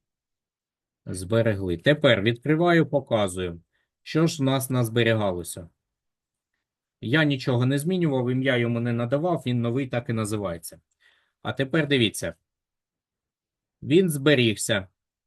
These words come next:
Він зберігся як звичайний текстовий файл і відкриється, і відкривається він як звичайний блокнот.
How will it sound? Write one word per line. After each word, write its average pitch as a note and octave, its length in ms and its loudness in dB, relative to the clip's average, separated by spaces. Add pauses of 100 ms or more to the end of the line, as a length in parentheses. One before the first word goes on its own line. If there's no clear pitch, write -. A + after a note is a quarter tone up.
(280)
Він C#3+ 240 0
зберігся E3 500 2
як C3+ 180 4
звичайний C3 540 0
текстовий C3 560 -2
файл E3+ 380 0
і C3 100 -2
відкриється, B2+ 640 0
і C3 120 -4
відкривається C3+ 760 0
він A#2+ 140 0
як C3 260 0
звичайний A#2 580 0
блокнот. G#2 560 -4